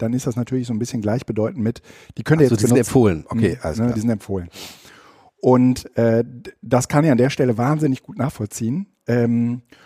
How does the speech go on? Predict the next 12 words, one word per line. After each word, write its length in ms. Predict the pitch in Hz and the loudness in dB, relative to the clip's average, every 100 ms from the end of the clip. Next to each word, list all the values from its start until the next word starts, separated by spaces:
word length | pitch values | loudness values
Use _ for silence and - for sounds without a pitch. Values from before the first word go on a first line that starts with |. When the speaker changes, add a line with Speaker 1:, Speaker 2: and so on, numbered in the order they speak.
| - - | -20 -4
Speaker 1:
und 140 | 120 | 0
da 220 | 127 127 139 | 4 4 2
ist 260 | - 139 | -2 -2
mir 120 | 143 | 0
nochmal 460 | 131 135 127 123 - | 0 0 0 0 0
sehr, 300 | - 131 160 | 0 2 4
sehr 160 | 143 131 | 2 0
klar 260 | 143 143 | 0 0
geworden, 460 | 131 101 98 117 226 _ _ _ _ _ _ _ _ _ _ _ - _ 110 | -2 -4 -4 -4 -6 _ _ _ _ _ _ _ _ _ _ _ -18 _ -2
dass 560 | 123 131 - - - _ _ _ _ _ _ _ _ - 165 _ | 0 0 -4 -6 -10 _ _ _ _ _ _ _ _ -18 -18 _
diese 460 | 214 117 139 131 135 | -16 -4 2 4 2
Standardisierung 840 | - 147 156 139 123 185 139 208 | 2 4 4 2 -2 0 0 -2